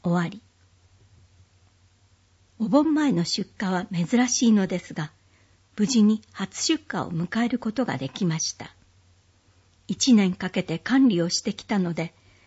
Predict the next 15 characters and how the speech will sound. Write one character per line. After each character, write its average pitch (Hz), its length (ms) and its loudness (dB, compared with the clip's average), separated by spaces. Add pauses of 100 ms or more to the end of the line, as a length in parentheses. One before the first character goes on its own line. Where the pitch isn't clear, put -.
出 - 240 -8 (140)
荷 214 100 2
に 196 180 0
喜 - 140 -2 (340)
び 214 140 4
を 208 80 -2
感 180 320 0
じ - 160 -8
て 160 80 -4
い 170 140 -4
ま 156 160 -8
す。 - 240 -20 (1040)
今 214 120 -6
年 233 280 2
は 208 180 0